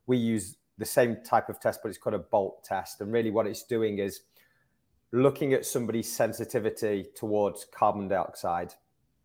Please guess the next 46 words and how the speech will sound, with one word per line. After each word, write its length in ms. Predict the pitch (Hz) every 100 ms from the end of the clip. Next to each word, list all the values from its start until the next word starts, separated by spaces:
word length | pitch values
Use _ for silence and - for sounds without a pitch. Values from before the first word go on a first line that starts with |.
| - -
And 160 | 104 104
it, 80 | -
all, 220 | 120 120
all 240 | - 123
the 80 | 113
test 340 | - 117 104 107
is 140 | 98
a 40 |
simple 440 | 98 127 104 110 101
normal 300 | 120 123 117
breath 280 | 117 110 113
in, 140 | 101
normal 240 | 92 90
breath 260 | 87 95 -
out. 440 | 123 123 120 - - - _ _ _ -
They 80 |
take 240 | 107 107 101
a 40 |
natural 420 | 104 120 117 - 110
pause 320 | - 113 110
on 80 | 98
the 80 |
exhale. 680 | 104 - - 110 107 104 101 - _ _ _ _ _
The 60 | -
timer 360 | - 123 113
starts, 540 | 110 - 107 107 104 107
and 80 |
we're 80 | 101
timing 540 | - - 123 123 113 104
that 200 | 98 82
breath 220 | 98 -
hold. 380 | 101 98 95 - _ _
They 120 | 107
hit 400 | 104 - 135 -
this 320 | 120 110 - - _ _ _ _ - - -
first 320 | 131 131 -
sign 240 | 117 113
of 80 | 110
air 160 | 107 107
hunger 340 | 110 110 101
or 80 | 98
this 160 | 98
first 320 | - 123 120 123
need 220 | 120 -
to 80 | 92
breathe. 400 | 101 101 101